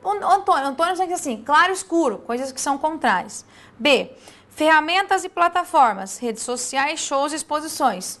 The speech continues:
Também não são an-, o-, é, antônimos. Mar de informações, um mundo tão fulgurante. Também não. Eleger os valores básicos.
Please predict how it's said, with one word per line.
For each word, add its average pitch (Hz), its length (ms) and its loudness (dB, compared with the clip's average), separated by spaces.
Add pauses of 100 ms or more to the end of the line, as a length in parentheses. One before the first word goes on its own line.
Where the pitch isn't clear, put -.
Também 214 340 -2
não 277 140 2
são 294 240 0
an-, 302 240 -2
o-, - 240 -2
é, - 140 0
antônimos. 233 680 -2 (600)
Mar 339 340 6
de 359 100 -12
informações, 339 800 -2
um 240 80 -4
mundo 262 240 -4
tão 277 240 0
fulgurante. 277 760 0 (120)
Também 185 340 -6
não. 233 320 2 (580)
Eleger 285 720 0
os 330 200 -4
valores 285 680 0
básicos. 202 1200 -2